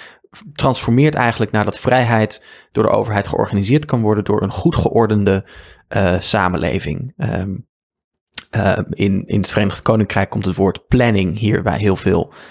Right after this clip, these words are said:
eh, om de hoek kijken. Dus dat de overheid zorg draagt voor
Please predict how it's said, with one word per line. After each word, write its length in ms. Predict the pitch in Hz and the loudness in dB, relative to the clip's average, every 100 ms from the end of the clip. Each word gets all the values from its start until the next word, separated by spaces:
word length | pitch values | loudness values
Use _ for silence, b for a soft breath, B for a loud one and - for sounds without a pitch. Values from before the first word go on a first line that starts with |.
| B | B
eh, 180 | - - | -4 0
om 140 | 95 95 | 2 2
de 60 | |
hoek 220 | 98 101 - | 0 -4 -4
kijken. 380 | - 65 - - | -4 -4 -8 -8
Dus 180 | - 127 | -4 -4
dat 140 | 107 | -2
de 60 | - | 0
overheid 460 | 104 104 98 98 - | 0 2 2 0 2
zorg 240 | 110 101 | 0 -2
draagt 300 | - 98 - | -2 -2 -2
voor 400 | - 95 92 - | 0 2 2 0